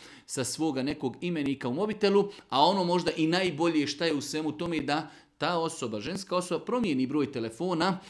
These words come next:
kako joj se takve osobe ne bi dodatno mogle javljati i ne daj Bože možda poljuljati njenu teubu,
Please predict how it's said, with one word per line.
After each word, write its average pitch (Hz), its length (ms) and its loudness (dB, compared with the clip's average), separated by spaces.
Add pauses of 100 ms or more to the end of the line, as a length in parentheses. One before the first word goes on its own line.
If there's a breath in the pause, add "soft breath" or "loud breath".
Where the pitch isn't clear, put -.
(120)
kako 147 280 -2
joj 139 100 0
se 127 240 -4 (120)
takve 156 400 0
osobe 151 380 0
ne 139 140 0
bi 143 80 -4
dodatno 131 400 -2
mogle 131 280 -2
javljati 175 680 0 (160 loud breath)
i 139 100 2
ne 147 100 4
daj 139 180 2
Bože 135 260 0
možda 139 420 -2 (180 loud breath)
poljuljati 143 760 2
njenu 131 380 2 (120)
teubu, 165 480 6